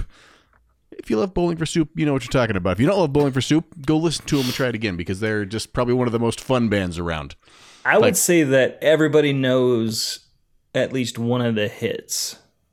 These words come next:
Speaker 1: That's true. They did, they did have enough commercial success that you could,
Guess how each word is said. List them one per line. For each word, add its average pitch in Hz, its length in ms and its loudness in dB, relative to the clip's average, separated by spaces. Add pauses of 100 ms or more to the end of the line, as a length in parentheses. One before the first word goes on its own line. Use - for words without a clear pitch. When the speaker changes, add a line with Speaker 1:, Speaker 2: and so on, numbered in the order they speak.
(120)
Speaker 1:
That's 143 220 -2
true. - 240 -2 (180)
They 139 140 2
did, 135 240 2
they 139 80 4
did 139 140 2
have 127 120 2
enough 117 220 0
commercial 110 400 -2
success - 520 -4
that 92 180 -6
you 98 120 -4
could, 90 200 -6